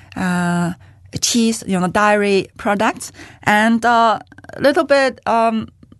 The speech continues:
vegetables. So, so that's a sure <laughs> way to make yourself diabetic. Um, and, oh, he was talking about this, um, you know, the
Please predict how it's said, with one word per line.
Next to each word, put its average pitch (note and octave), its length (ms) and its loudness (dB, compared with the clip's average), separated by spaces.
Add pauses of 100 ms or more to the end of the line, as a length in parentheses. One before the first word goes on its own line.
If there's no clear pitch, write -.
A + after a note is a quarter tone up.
(120)
vegetables. F3+ 920 0
So, F#3 380 0 (1300)
so A3 160 2
that's G#3 320 0
a - 20 -8
sure G#3+ 320 0
<laughs> G3+ 80 2
way - 140 -2 (200)
to - 220 -2 (1400)
make G#3+ 200 -2
yourself G3+ 420 0
diabetic. G3+ 800 -2 (400)
Um, F#3+ 300 0 (640)
and, A3+ 300 2
oh, G#3+ 120 -2
he D4 180 -6
was D4+ 220 -2
talking A3 480 -2
about F3+ 600 -2 (200)
this, F#3 720 -2
um, F3 360 -2 (720)
you G#3+ 100 2
know, G3 280 0 (300)
the G3 420 -2